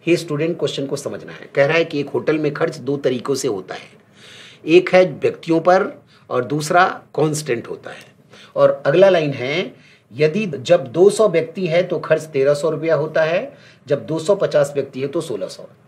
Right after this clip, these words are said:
तो बताएं तीन सौ व्यक्तियों के लिए कुल खर्च कितना होगा? हे student, two parts का मतलब क्या है यहाँ पे?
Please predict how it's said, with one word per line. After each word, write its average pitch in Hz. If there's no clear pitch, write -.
तो 143
बताएं 156
तीन 190
सौ 175
व्यक्तियों 139
के 151
लिए 170
कुल 143
खर्च 147
कितना -
होगा? -
हे 196
student, 196
two 220
parts 185
का 175
मतलब 156
क्या 147
है 113
यहाँ 92
पे? 98